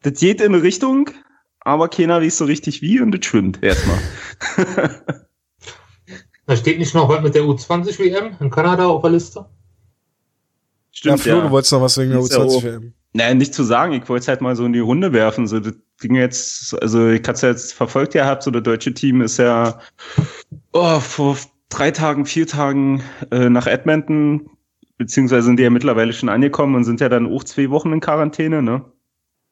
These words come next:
Speaker 1: Also alle Teams, nicht nur die deutschen Teams. So, und, äh,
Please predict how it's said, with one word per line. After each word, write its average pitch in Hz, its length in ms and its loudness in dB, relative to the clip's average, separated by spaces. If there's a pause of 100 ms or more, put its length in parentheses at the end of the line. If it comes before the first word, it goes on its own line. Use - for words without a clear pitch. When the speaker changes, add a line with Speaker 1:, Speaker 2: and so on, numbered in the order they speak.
Speaker 1:
Also 101 200 -4
alle 123 260 2
Teams, 127 300 0
nicht 120 140 -2
nur 117 100 -2
die 101 80 -6
deutschen 117 320 -2
Teams. 127 360 -2 (520)
So, 113 380 2
und, 107 400 0
äh, 104 600 2